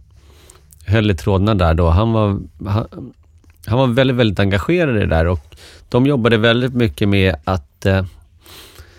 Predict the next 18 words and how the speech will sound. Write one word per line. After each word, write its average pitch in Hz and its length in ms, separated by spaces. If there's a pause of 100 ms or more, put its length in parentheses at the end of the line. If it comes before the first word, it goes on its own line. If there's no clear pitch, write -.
(280)
att - 180
alla 95 420
som 90 420 (280)
var 104 220
yngre 170 400
i 131 100
Linköping, 95 760 (100)
så, - 120
alltså - 140
som 98 200 (320)
var 107 140
hockeysupportrar 120 880 (120)
och 113 140
vice 98 180
versa, 95 300
så 82 160
lite 95 240
sånt, 85 360